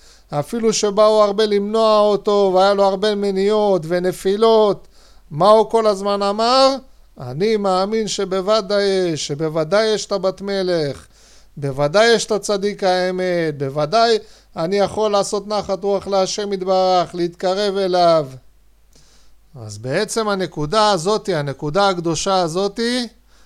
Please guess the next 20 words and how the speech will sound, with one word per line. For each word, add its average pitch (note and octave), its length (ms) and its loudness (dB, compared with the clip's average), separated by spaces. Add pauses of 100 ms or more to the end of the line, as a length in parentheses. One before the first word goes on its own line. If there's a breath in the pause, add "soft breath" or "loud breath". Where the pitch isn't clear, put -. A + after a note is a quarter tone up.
(180)
זה C#3 260 -8
בעצם A#3 460 -2
החלק A3+ 500 -4
אלוקא A3 420 -2
ממעל A3 560 -4
שנמצא F#3+ 560 -6
בכל A#3 420 -4
אחד A#3+ 240 -6
מאיתנו, A#3 760 -8 (580 soft breath)
ואותו D3+ 580 0
אנחנו A#3 300 -2
צריכים A#3 400 -6
לחפש. A3 880 -4 (500 soft breath)
עכשיו, A2+ 420 -12
החיפוש E3+ 480 -6
הזה G3 420 0
זה F3 140 -4
לא - 120 0
חיפוש - 480 -6
חיצוני, E3 680 -4